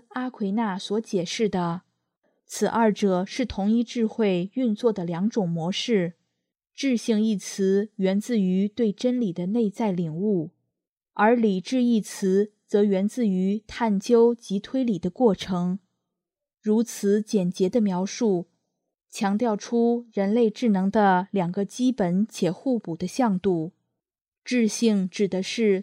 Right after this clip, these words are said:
对真理的直觉掌握，即用心灵之眼来理解和领悟真理。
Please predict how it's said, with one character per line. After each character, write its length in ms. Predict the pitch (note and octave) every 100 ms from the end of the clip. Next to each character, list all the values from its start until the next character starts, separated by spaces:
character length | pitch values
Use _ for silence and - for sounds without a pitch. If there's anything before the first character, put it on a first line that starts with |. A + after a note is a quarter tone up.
| -
对 160 | A#3+
真 280 | G#3+ C4 B3+
理 120 | A#3+
的 120 | F#3 F3+
直 240 | - G#3+
觉 200 | A3 G#3
掌 300 | G#3 F3+ E3+
握， 320 | G3+ F#3+ E3+ - _ _ _ _ _ _ _
即 480 | - G#3 G#3+ A3+ -
用 200 | - A#3+
心 300 | G#3+ - C4+
灵 180 | B3 G3+
之 240 | G#3+ B3+ B3
眼 360 | A3 F#3 F3+ -
来 160 | F#3+
理 280 | G#3+ G3 A3
解 320 | A#3 G#3+ F3
和 220 | F3 - A#3
领 260 | A#3 F3+
悟 160 | F#3 F#3+
真 320 | - B3 B3+
理。 320 | G#3+ E3 E3+